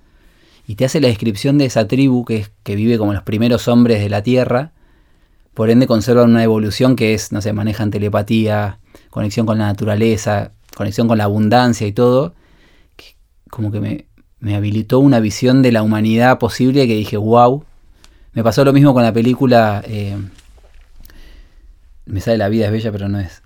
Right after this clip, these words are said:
eh, Planeta Libre, que está en Vimeo, se puede poner, que es un planeta mucho más evolucionado que el nuestro,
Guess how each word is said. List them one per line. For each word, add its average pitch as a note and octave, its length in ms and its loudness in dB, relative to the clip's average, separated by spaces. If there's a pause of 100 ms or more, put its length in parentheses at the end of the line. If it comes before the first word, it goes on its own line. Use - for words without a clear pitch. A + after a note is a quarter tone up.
(100)
eh, G#2 280 -10
Planeta A2+ 400 0
Libre, B2 480 2 (300)
que - 80 -20
está - 140 -6
en G#2+ 80 -2
Vimeo, G#2+ 840 -4 (560)
se G#2+ 160 -12
puede A2 160 -8
poner, A#2 240 -8 (460)
que A2 280 -2
es A#2 140 -2
un B2+ 160 0
planeta B2+ 440 4
mucho C3+ 280 4
más B2+ 140 2
evolucionado B2 580 0
que B2+ 80 0
el B2+ 80 2
nuestro, D3+ 540 2